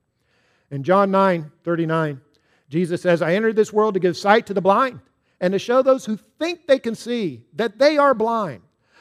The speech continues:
Some Pharisees who were standing nearby heard him and they asked, "Are you saying we're blind?" Jesus said, "Yes. Yes." He said, "I-,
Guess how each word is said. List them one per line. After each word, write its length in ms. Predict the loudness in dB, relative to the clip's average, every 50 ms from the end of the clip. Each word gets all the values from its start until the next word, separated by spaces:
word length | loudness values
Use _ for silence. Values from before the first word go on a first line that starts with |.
| _ _
Some 240 | -4 -2 -2 -2 -2
Pharisees 640 | -2 2 6 8 8 8 8 6 4 -2 -6 -6 -4
who 100 | -4 -2
were 80 | -2 -2
standing 400 | -2 -2 -2 -2 0 -2 -2 -2
nearby 540 | 0 0 0 0 2 2 4 4 2 2 0 _ _ _
heard 300 | 0 2 2 2 2 -2
him 180 | -2 -2 -2
and 80 | 0 2
they 120 | 4 6
asked, 320 | 6 6 6 4 2 -4 _ _ _ _ _ _ _ _ _ _ _ _ -2
"Are 140 | -2 -2
you 180 | -2 -4 -8 -12
saying 580 | -12 -8 0 4 4 4 4 4 -2 -8 -6 -4
we're 280 | -2 0 0 0 0
blind?" 560 | 0 0 0 2 2 0 -2 -4 -6 -10 -16 _ _ _ _ _ _ _ _ _ _ _ _ _ _ _ _ _ _ _ _ -20 -18
Jesus 400 | -14 -14 -12 -12 -12 -16 -16 -14
said, 180 | -14 -14 -14 -14 -14
"Yes. 560 | -10 -10 -8 -6 -6 -6 -8 -10 -20 -20 _ _ _ _ _ _ _ _ _ _ _ _ -20 -20 -20 _ _
Yes." 640 | -4 2 2 4 4 4 0 0 -4 -12 -20 -20 _ _ _ _ _ _ _ _ _ -20 -12 -8
He 100 | -8 -4
said, 240 | 2 4 4 4 4
"I-, 280 | 2 -4 -6 -6 -8